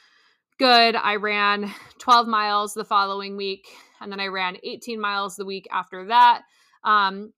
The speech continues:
and that was the week of our baby shower. Um, so that week is kind of where, like, two or three weeks after that half marathon,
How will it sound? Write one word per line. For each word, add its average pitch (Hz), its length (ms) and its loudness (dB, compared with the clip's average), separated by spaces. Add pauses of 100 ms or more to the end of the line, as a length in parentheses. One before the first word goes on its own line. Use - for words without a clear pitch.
and 240 180 -2
that 233 220 2
was 302 320 -4 (120)
the 226 200 -6
week 220 460 -8
of 202 200 -2
our 196 560 -4 (140)
baby 240 280 -8
shower. 202 500 -8 (280)
Um, 202 520 -2 (1120)
so 269 580 2 (560)
that 277 200 2
week 349 200 -6
is 359 120 -10
kind 254 200 -4
of 240 140 -4
where, 214 520 -4
like, 208 180 -6
two 269 140 -10
or 262 60 -6
three 247 180 -6
weeks 208 240 -6
after 190 220 -6
that 180 160 -8
half 190 240 -4
marathon, 208 600 -10